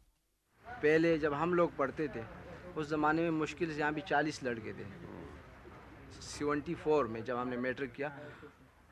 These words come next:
इस बात ये पोजीशन है कि हमारे स्कूल जो है वो स्कूल के, में कमरे भी ज़्यादा हो गए हैं,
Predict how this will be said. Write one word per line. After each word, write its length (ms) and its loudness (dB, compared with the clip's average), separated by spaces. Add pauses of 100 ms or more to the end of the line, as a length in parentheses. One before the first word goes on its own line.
(120)
इस 260 6
बात 260 4
ये 160 4
पोजीशन 520 0
है 200 0
कि 80 -2
हमारे 340 2
स्कूल 460 -4
जो 140 -2
है 200 -2
वो 120 -4
स्कूल 380 -4
के, 220 -8
में 280 -4
कमरे 320 0
भी 140 0
ज़्यादा 280 0
हो 180 -2
गए 180 -2
हैं, 180 -6